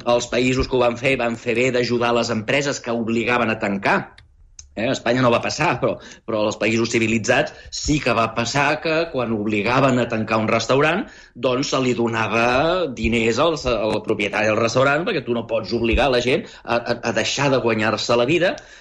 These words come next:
Doncs això, tot això eren calés que costaven, que, que, que el govern havia de gastar, i això va augmentar els dèficits, és a dir, va augmentar la demanda durant l'època del covid. Però després, en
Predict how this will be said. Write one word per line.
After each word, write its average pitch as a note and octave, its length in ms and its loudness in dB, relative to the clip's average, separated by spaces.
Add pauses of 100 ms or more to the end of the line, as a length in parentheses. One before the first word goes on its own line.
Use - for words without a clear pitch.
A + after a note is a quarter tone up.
Doncs A2+ 240 -2
això, A2+ 320 0
tot A#2+ 220 -2 (100)
això G#2+ 160 0
eren C#3+ 240 2
calés D3+ 400 0
que B2+ 160 -12
costaven, A2 560 -2
que, G#2+ 140 -2 (180)
que, G#2 160 0
que G#2+ 140 -2
el F#2+ 60 -2
govern A2 440 4
havia G2+ 240 2
de F#2+ 80 2
gastar, C3 300 -2 (260)
i B2+ 80 2
això C3 160 0
va D3 80 4
augmentar B2 480 0
els A#2 240 0
dèficits, F3+ 640 0
és A2+ 80 -6
a A2+ 80 -2
dir, A#2 80 2
va B2 80 4
augmentar A2 460 2 (340)
la A2+ 160 2
demanda A2 480 2 (220)
durant G#2+ 340 0 (240)
l'època G#2 380 0
del G#2+ 100 -4
covid. B2+ 240 2
Però E3 160 2
després, A#3 560 -2
en D#3+ 240 0